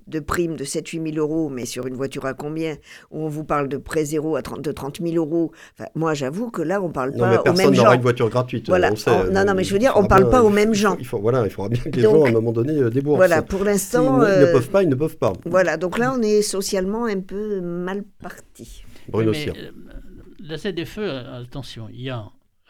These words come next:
Speaker 3: euh, un environnement que crée l'État, euh, à travers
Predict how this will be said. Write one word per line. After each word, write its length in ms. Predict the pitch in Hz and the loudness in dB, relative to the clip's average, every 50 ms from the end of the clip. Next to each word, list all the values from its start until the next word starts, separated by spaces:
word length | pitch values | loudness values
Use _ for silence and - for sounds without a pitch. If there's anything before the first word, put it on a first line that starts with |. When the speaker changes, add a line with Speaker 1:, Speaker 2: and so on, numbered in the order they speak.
| - | -20
Speaker 3:
euh, 60 | - - _ - | -20 -20 _ -14
un 180 | 127 123 131 139 | -10 -8 -6 -4
environnement 960 | 156 160 135 123 143 135 113 123 120 123 123 123 123 120 113 104 101 110 _ _ _ _ _ | -4 -4 -4 -4 -6 -8 -8 -8 -8 -6 -6 -6 -6 -8 -10 -12 -16 -18 _ _ _ _ _
que 100 | - 117 | -18 -18
crée 420 | 110 _ - - 117 113 101 98 107 101 | -18 _ -20 -16 -16 -14 -14 -16 -18 -18
l'État, 480 | 107 117 - - 233 220 185 127 117 _ _ _ _ _ | -18 -20 -16 -14 -12 -12 -12 -12 -14 _ _ _ _ _
euh, 280 | - - - - - - - - - - - | -20 -20 -20 -20 -20 -20 -20 -20 -20 -20 -16
à 120 | - 131 | -16 -12
travers 420 | 127 - - 123 120 120 117 113 | -8 -8 -6 -6 -6 -8 -8 -8